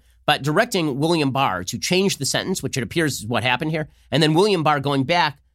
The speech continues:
on presumably negotiations that took place between the D O J and the A D As as to which sentence to be recommended, that looks really, really bad. Right? The development immediately prompted questions about whether the Justice Department was bending to White House pressure. The gulf between the prosecutors and the D O J superiors burst into public view the week before Stone was to be sentenced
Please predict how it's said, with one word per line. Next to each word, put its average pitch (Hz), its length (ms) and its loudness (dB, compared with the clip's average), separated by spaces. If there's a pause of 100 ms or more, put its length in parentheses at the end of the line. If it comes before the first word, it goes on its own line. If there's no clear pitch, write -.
(100)
on 139 80 0
presumably 160 480 2
negotiations 147 580 0
that 131 140 -4
took 151 160 -6
place 147 160 0
between 151 340 0
the 151 60 2
D 131 200 0
O 123 60 2
J 131 300 0
and 123 180 -2
the 117 100 -2
A 120 60 0
D 110 140 -2
As 131 140 -2
as 110 100 -6
to - 80 -6
which 127 180 -2
sentence 123 300 -4
to - 100 -14
be 110 80 -4
recommended, 113 480 -4 (300)
that 160 240 2
looks 139 280 -4
really, 147 440 0
really 127 400 0
bad. 95 340 -2 (800)
Right? 127 120 2
The 156 100 2
development 175 440 2
immediately 180 360 0
prompted 135 340 -2
questions 147 340 -2
about 131 160 0
whether 156 240 2
the 131 120 -2
Justice 160 340 -2
Department 151 260 -2
was 120 140 -4
bending 175 260 2
to 143 80 -4
White 135 160 2
House 123 160 -2
pressure. 147 340 -2 (180)
The 143 80 0
gulf 190 200 4
between 160 240 -2
the 135 60 -2
prosecutors 151 540 0
and 139 80 2
the 127 40 0
D 147 180 0
O 143 100 2
J 143 160 0
superiors 151 480 0
burst 175 240 0
into 147 120 -4
public 135 280 0
view 170 160 2
the 139 100 0
week 147 220 -2
before 190 340 0
Stone 147 220 -2
was 127 100 -2
to 131 80 -8
be 127 60 -2
sentenced 117 420 -4